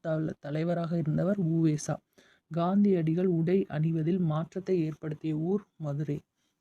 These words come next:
காந்தியடிகள் உடை அணிவதில் மாற்றத்தை ஏற்படுத்திய ஊர் மதுரை. வேலுநாச்சியார் எந்த பகுதி மன்னரை மணந்து கொண்டார்? சிவகங்கை. வேலுநாச்சியார் எந்த பகுதி மன்னர் மணந்து கொண்டார்? சிவகங்கை. எங்கு நடைபெற்ற போரில் முத்துவடுகநாதர் ஆங்கிலேயரால் சுட்டுக் கொல்லப்பட்டார்?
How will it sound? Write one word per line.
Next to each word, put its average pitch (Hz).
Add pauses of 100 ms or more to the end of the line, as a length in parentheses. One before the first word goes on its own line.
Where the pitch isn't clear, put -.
காந்தியடிகள் 165
உடை 170
அணிவதில் 165 (140)
மாற்றத்தை 160
ஏற்படுத்திய 156
ஊர் 214 (300)
மதுரை. 151 (440)
வேலுநாச்சியார் 180
எந்த 170
பகுதி 175
மன்னரை 151
மணந்து 156
கொண்டார்? 139
சிவகங்கை. 165 (1000)
வேலுநாச்சியார் 170
எந்த 156
பகுதி 160
மன்னர் 156
மணந்து 151
கொண்டார்? 160
சிவகங்கை. 156 (360)
எங்கு 190
நடைபெற்ற 165
போரில் 165
முத்துவடுகநாதர் 165
ஆங்கிலேயரால் 165
சுட்டுக் 143
கொல்லப்பட்டார்? 156